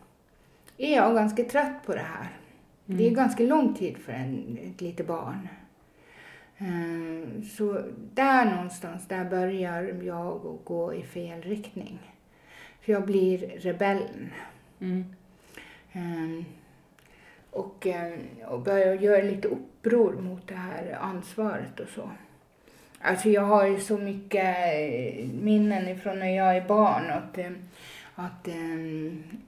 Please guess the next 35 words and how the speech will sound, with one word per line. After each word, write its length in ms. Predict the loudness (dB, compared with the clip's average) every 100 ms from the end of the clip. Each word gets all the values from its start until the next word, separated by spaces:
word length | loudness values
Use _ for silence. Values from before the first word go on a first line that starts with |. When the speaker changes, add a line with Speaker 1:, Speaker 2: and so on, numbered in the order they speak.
| _ -8
Speaker 1:
mina 260 | -4 -4
kompisar 600 | -2 0 0 0 -6 -8
kom 360 | -8 -8 -8 -8
och, 220 | -8 -8 -8 -8
och, 120 | -8
ehm, 280 | -8 -8 -10 -12 -16 -20 -20 -20 -14
knackade 380 | -8 -6 -6 -6
på 60 |
dörren 400 | -4 -2 -2 -4 -10
och 80 |
frågade 360 | -6 -4 -4 -6
om 60 | -8
jag 120 | -8
ville 180 | -8 -8
komma 260 | -10 -10 -10
ut 140 | -8
och 60 | -6
leka 520 | -6 -6 -8 -10 -8
och, 240 | -10 -14 -20 -20 _ _ _ _ _ _ _
och 120 | -6
jag 280 | -4 -4 -6
sa: 280 | -8 -8 -8
"Nej, 360 | -6 -4 -4 -4
tyvärr, 280 | -6 -6 -4
jag 140 | -4
måste 280 | -4 -4 -4
diska 520 | -4 -6 -10 -12 -6
eller 280 | -4 -4 -6
jag 120 | -6
måste 260 | -6 -2 -2
dammsuga", 880 | 0 -2 -2 -6 -4 -4 -4 -8
eller 200 | -8 -6
någonting 440 | -6 -8 -10 -12 -14
sånt 240 | -16 -16
där. 200 | -16 -16